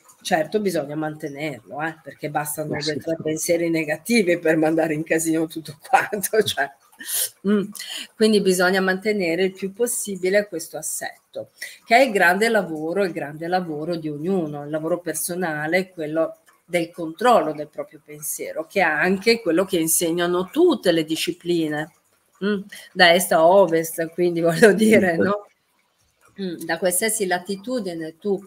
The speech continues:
Speaker 1: prenda gli insegnamenti, eh, quelli sono, devi controllare il tuo pensiero. Poi ci sono tecniche e tecniche per farlo, questa è un'altra, un'altra metodologia per poter in qualche modo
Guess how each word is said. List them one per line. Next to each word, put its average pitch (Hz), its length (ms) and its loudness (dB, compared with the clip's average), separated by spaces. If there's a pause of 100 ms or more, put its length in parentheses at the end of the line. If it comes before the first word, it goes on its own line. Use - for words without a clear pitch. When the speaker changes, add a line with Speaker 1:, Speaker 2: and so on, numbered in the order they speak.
(540)
Speaker 1:
prenda 214 760 0
gli 180 140 -8
insegnamenti, 185 1200 -4
eh, 160 360 -8
quelli 156 320 -2
sono, 156 400 -12
devi 208 240 -10
controllare 247 600 -6
il 285 120 -8
tuo 180 160 -10
pensiero. 165 880 -10 (380)
Poi 196 220 -2
ci 175 140 -6
sono 185 340 -4
tecniche 185 640 -2
e 156 140 -10
tecniche 151 560 -4
per 165 160 -16
farlo, 143 440 -10
questa 202 380 -4
è 156 180 0
un'altra, 165 920 -6
un'altra 165 640 -2 (580)
metodologia 165 880 0
per 165 200 -6
poter 170 360 -8
in 170 120 -8
qualche 147 340 -8
modo 151 540 -8